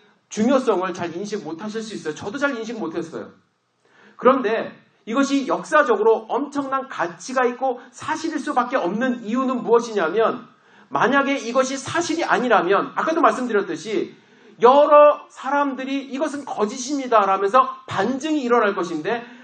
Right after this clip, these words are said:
반증은 일어나지 않고 오히려 살아있는 사람들이 그것을 사실로 증언을 했다라는 거예요.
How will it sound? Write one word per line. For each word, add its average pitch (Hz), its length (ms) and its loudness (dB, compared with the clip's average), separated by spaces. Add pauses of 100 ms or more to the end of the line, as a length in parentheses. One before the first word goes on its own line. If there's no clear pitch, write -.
(120)
반증은 247 580 0
일어나지 240 400 2
않고 202 460 2 (240)
오히려 277 800 4
살아있는 302 600 -2
사람들이 226 640 -2
그것을 220 640 0 (120)
사실로 294 920 -2 (100)
증언을 202 460 -2
했다라는 202 500 -8
거예요. - 140 -18